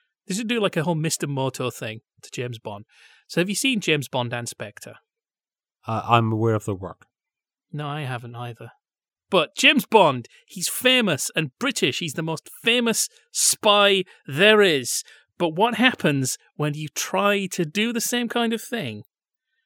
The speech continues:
Speaker 1: without the same resources?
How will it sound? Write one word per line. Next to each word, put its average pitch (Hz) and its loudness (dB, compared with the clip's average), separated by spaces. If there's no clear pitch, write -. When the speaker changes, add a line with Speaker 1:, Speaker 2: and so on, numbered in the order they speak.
Speaker 1:
without 170 -2
the 226 -2
same 214 -2
resources? 175 -4